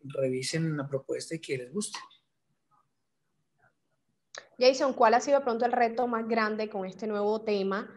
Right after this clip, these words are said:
Speaker 2: Eh, hablando, pues, musicalmente y a la vez, eh, siendo este un género de pronto no tan común en otros países.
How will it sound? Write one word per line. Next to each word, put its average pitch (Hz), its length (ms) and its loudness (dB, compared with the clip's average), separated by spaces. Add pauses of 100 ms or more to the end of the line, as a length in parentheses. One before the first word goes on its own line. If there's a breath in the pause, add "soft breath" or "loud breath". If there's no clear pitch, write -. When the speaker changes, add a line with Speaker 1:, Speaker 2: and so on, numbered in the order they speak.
(280 loud breath)
Speaker 2:
Eh, 190 180 2
hablando, 185 460 4
pues, 226 120 0
musicalmente 220 1080 4
y 226 200 2
a 202 80 8
la 185 200 6
vez, 233 320 4 (320 loud breath)
eh, 226 160 4
siendo 226 360 2
este 254 220 0
un 269 100 2
género 269 320 4
de 262 60 6
pronto 233 260 2
no 247 120 2
tan 254 160 2
común 233 260 0
en 240 140 0
otros 240 300 -2
países. 202 880 0